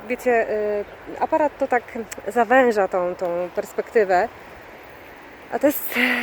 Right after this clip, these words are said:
całkiem spore. Zobaczcie zresztą, jaki tu jest, y, burz i gąszcz. <laughs> To jest taka nasza codzienna droga. E, wcześniej, jak wam ją pokazywałam, wielokrotnie zresztą, to chyba nigdy nie pokazywałam jej tak dokładnie,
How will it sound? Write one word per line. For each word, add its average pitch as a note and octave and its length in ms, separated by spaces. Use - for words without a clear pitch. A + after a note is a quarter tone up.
całkiem C#4 300
spore. A3 260
Zobaczcie G3+ 360
zresztą, B3+ 160
jaki A3+ 240
tu G#3+ 100
jest, G3+ 340
y, G3 280
burz F#3 400
i G3+ 60
gąszcz. F#3 560
<laughs> - 40
To F#3 60
jest F#3+ 140
taka G#3 180
nasza A#3 220
codzienna A#3 480
droga. G#3 380
E, G3 580
wcześniej, D#4 300
jak C4+ 100
wam B3+ 160
ją A#3+ 80
pokazywałam, A#3 640
wielokrotnie A3+ 520
zresztą, G3 320
to B3+ 100
chyba C4+ 180
nigdy E4 360
nie D4+ 80
pokazywałam C4 680
jej B3 100
tak A3+ 220
dokładnie, A#3+ 640